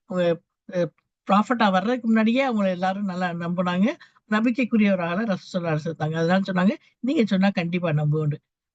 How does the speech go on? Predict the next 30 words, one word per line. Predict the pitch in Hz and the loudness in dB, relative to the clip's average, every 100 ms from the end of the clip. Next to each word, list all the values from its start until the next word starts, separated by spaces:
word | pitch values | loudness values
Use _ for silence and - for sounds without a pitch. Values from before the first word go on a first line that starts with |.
| _ | _
இப்ப | 165 | -8
நபி | 165 175 196 | -4 -2 -2
ஸல்லல்லாஹு | |
அலைஹி | 185 165 156 | -2 -4 -4
வஸல்லம் | 165 | -4
சொன்னாங்க, | 160 160 | -4 0
"ஒரு | 160 | 0
கடினமான | 147 165 165 165 170 202 247 | 2 0 0 0 2 4 4
நரக | 190 180 202 196 - _ _ | 0 0 -2 -2 -4 _ _
வேதனை | 196 220 233 214 | 0 2 2 0
வரும் | 185 180 202 | 0 0 2
முன் | 226 240 | 2 0
உங்களை | - 196 180 170 | -2 -2 -2 -4
எச்சரிப்பவனாக | 180 160 226 208 196 180 165 160 175 165 | -8 -4 -2 0 0 -2 -2 -2 -2 -2
இருக்கேன்" | 147 143 - 151 147 - - | -2 -2 -2 -2 -2 -4 -18
சொன்னாங்க. | 147 156 190 202 - - - | -12 -6 -6 -6 -12 -20 -6
உடனே | 165 160 160 160 | 0 2 2 0
அபூ | 156 | 0
லஹப் | 175 170 | 0 0
என்ன | 165 165 | -2 -4
சொன்னா, | 175 160 | -4 -2
"உனக்கு | 165 175 190 | -2 0 0
நாசம் | 160 165 175 151 | 0 -2 -2 0
உண்டாகட்டும், | 143 147 - 165 156 - _ _ _ | 2 0 0 -4 -4 -6 _ _ _
இதை | 196 190 | 2 4
சொல்லத்தான் | 196 190 190 | 6 4 4
எங்களை | 185 170 | 2 0
கூப்பிட்டியா?" | 147 165 - 165 156 | -4 -6 -4 0 2
அப்படின்னு | 156 147 170 196 | 4 2 2 0
கூப்பிட்டோன்னே, | 196 - - 285 | -2 -8 -10 -8